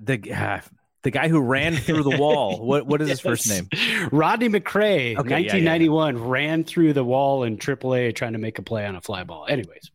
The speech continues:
Speaker 2: little bit
Speaker 1: Yeah.
Speaker 2: of info.
Speaker 1: So, <laughs> uh, point, uh, I'm sorry, two ninety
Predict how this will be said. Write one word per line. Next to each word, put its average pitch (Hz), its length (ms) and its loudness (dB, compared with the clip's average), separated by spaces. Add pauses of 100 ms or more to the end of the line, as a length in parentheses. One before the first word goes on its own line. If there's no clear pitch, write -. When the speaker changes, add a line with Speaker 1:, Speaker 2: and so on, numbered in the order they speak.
(140)
Speaker 2:
little 120 160 -2
bit 107 80 -2
Speaker 1:
Yeah. 95 100 -2
Speaker 2:
of - 80 -20
info. 87 180 -20 (540)
Speaker 1:
So, 127 680 0
<laughs> - 60 -18
uh, 120 280 0
point, - 580 -4 (120)
uh, 143 60 2
I'm 123 400 0
sorry, 107 160 0
two 208 180 2
ninety 170 600 2